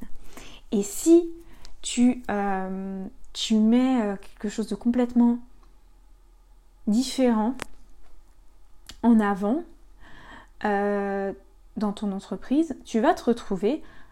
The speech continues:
à faire quelque chose qui te correspond pas du tout. <laughs> Et on est très fort, euh, pour ça quand on a peur de parler de soi, quand on a peur de se mettre en avant,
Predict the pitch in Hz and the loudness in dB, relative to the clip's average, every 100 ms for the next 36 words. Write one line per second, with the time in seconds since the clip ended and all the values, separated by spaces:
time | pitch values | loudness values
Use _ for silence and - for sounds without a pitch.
0 | - - 220 294 220 - 269 208 202 190 | -8 -4 -2 0 -2 -2 -4 -4 -4 -10
1 | 185 - - 247 196 - - - - - | -10 -10 -4 -2 -2 -6 -14 -12 -10 -10
2 | - 269 262 - - 277 294 269 269 - | 2 4 4 -2 -6 8 10 10 6 -4
3 | - 339 349 339 311 311 302 - - - | 2 4 4 4 4 4 2 -8 -12 -12
4 | - - 220 214 202 196 190 190 - 220 | -6 0 2 4 2 2 0 -4 -4 0
5 | 208 - - 269 - 220 208 196 185 220 | 0 0 2 2 2 0 2 0 2 4
6 | 233 294 175 - - - - - - - | 6 6 0 -6 -12 -12 -16 -18 -20 -20
7 | - - - - - 208 202 208 196 180 | -16 -14 -14 -12 -2 4 4 2 -2 -4
8 | - - 240 240 208 214 202 - - 233 | -4 2 2 2 -2 -2 -4 -6 0 2
9 | 226 226 - - - - 190 - 175 - | 4 2 -4 -12 -10 -6 -6 -6 -8 -8
10 | 170 165 180 208 262 | -6 -6 0 4 6